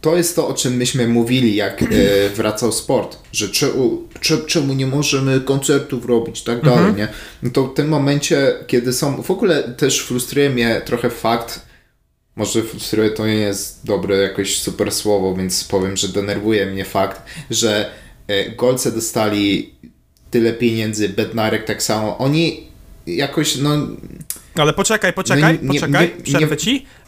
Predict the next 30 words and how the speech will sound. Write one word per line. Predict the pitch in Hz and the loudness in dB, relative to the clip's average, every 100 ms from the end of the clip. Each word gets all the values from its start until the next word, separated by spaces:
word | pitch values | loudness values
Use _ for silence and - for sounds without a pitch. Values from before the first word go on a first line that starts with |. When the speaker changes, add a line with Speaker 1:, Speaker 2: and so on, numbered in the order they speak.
| 147 | 0
Speaker 2:
E, | 151 | 4
Speaker 1:
No. | 156 - - - - | 4 0 -10 -18 -4
Speaker 2:
co | - | -2
do | 175 | 0
te-, | 180 185 | 0 2
Speaker 1:
To | 117 107 107 | 2 0 0
Bayerfurt | 127 120 117 110 101 - | 2 4 2 0 -4 -2
Speaker 2:
to | 185 | 0
Speaker 1:
tak | 180 | 2
Speaker 2:
tak, | 180 | 2
Speaker 1:
samo. | 185 | 2
Speaker 2:
ale | 151 165 | 0 0
co | - 170 | 0 -2
do | 175 | 0
Golców, | 170 147 - 262 - - - - | 2 0 0 0 -2 -18 -8 2
oni | 170 175 | 4 4
nie | 180 | 4
dość, | 226 185 | 2 0
że | 190 | 0
kasę | 175 - | -2 -2
dostali, | 156 - 156 147 247 | -2 -2 0 0 0
to | 269 - | -4 -6
jeszcze | 151 - 175 | -4 0 2
narzekali, | 170 170 202 226 | 2 0 0 0
że | 214 | 0
dostali | 175 - 185 170 | -2 -2 0 2
mniej | 175 214 | 2 2
niż | 214 202 | 2 0
mieli | 190 175 | -2 0
dostać, | 147 131 - 107 | 0 0 -2 -6